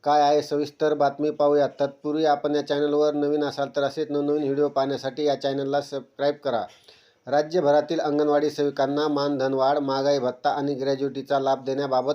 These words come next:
कार्यवाही सुरू आहे. त्यातील वेतनवाढ आणि महागाई भत्त्याबाबत शासन निर्णय लवकरच होईल, असे आश्वासन एकात्मिक बाल विकास योजनेचे आयुक्त कैलास पगारे यांनी बुधवारी अंगणवाडी सेविकांना दिले आहे.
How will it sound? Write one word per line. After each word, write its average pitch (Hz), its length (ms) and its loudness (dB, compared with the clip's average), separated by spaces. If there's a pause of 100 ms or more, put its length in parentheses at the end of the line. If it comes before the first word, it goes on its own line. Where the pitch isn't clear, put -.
कार्यवाही 127 400 -2
सुरू 139 240 -6
आहे. 120 240 0 (600)
त्यातील 151 320 0
वेतनवाढ 160 560 2
आणि 160 200 2
महागाई 151 380 2
भत्त्याबाबत 147 640 2
शासन 151 420 -2
निर्णय 156 320 2
लवकरच 151 580 0
होईल, 147 320 -2 (300)
असे 139 200 -4
आश्वासन 156 480 0
एकात्मिक 151 560 -2
बाल 147 180 2
विकास 147 320 -2
योजनेचे 151 480 -2
आयुक्त 151 380 -2
कैलास 147 420 0
पगारे 147 360 2
यांनी 147 260 2
बुधवारी 147 440 0
अंगणवाडी 143 480 -2
सेविकांना 139 500 -2
दिले 143 240 -2
आहे. 113 240 0